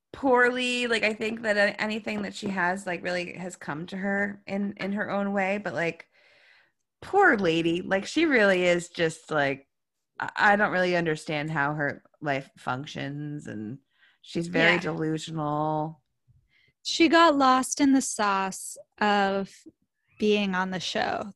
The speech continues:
Speaker 2: That's for sure. She
Speaker 1: Mm-hmm.
Speaker 2: gets way too much into the social media of it all.
Speaker 1: Mm-hmm.
Speaker 2: She plays dirty.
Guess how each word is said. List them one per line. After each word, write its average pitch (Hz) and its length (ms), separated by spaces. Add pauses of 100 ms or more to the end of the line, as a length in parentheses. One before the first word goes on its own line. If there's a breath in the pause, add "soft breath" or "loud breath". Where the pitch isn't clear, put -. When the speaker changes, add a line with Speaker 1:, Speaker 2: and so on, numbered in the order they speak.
Speaker 2:
That's 202 320
for - 180
sure. - 460 (480)
She 190 180
Speaker 1:
Mm-hmm. 170 60
Speaker 2:
gets 214 280
way 214 340
too 302 220
much 302 400
into 285 240
the 294 120
social 285 440
media 208 540
of 196 180
it 196 100
all. 190 420
Speaker 1:
Mm-hmm. 190 640
Speaker 2:
She - 220
plays 240 560
dirty. 202 760